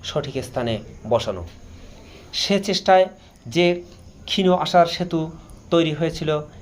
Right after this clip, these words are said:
সেটি আপাতত ঠান্ডা ঘরে।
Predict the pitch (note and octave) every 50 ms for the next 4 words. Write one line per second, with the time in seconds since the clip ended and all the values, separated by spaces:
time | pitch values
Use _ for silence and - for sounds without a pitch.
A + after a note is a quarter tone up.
0 | - - - - - F3 E3 E3+ E3 D#3+ E3 - C#3 C#3+ D3 C#3+ C#3 C3+ - C#3+
1 | C3 B2+ B2+ - - - - - - - - - - C#3+ C3 B2 A#2 A2 G2+ A2
2 | G#2+ F#2+ E2+